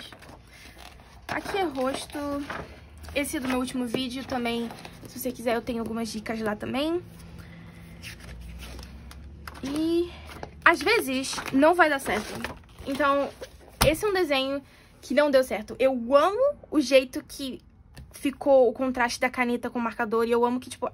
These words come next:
algumas partes ficaram manchadas. E eu amo a pintura, mas eu não gosto da pose. Eu não gosto do jeito que ficou muito duro. É, algumas partes ficaram, tipo, tortas. Então, por exemplo, a cabeça não tá, tipo, é, em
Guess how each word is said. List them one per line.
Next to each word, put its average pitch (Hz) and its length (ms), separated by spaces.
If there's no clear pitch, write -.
algumas 240 300
partes 240 220
ficaram 240 280
manchadas. 233 480
E 254 40
eu 247 160
amo 247 120
a - 20
pintura, 247 400
mas 247 420
eu 269 180
não 277 300
gosto 254 440
da 240 120
pose. 220 560
Eu 247 120
não 262 100
gosto 254 240
do 247 80
jeito 233 180
que - 100
ficou 233 320
muito 254 320
duro. 311 500
É, 247 260
algumas 254 400
partes 262 400
ficaram, 254 360
tipo, 240 200
tortas. 262 540
Então, 254 140
por 240 80
exemplo, 240 240
a 240 40
cabeça 247 480
não 269 180
tá, 269 260
tipo, 233 320
é, 240 280
em 247 340